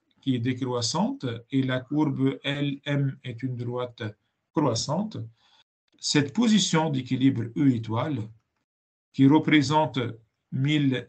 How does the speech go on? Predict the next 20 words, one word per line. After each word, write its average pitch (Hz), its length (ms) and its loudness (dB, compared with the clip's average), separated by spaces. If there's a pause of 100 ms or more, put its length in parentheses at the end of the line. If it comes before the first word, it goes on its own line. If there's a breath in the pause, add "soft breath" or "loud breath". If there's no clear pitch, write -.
sept 127 300 -8
cent 131 380 -4 (220)
cinquante 139 720 -4 (320)
et 131 340 -2 (100)
treize 151 340 2
pour 117 200 -6
cent, 143 360 -8 (2000 soft breath)
représente 160 880 2
l'équilibre 180 720 0
simultané, 170 880 0 (520 loud breath)
c'est-à-dire 156 760 4
un 143 140 0
équilibre 160 760 2
sur 139 560 0
le 165 260 2
marché 208 380 2
des 123 120 -4
biens 117 200 -6
et 113 60 -2
services 120 680 -4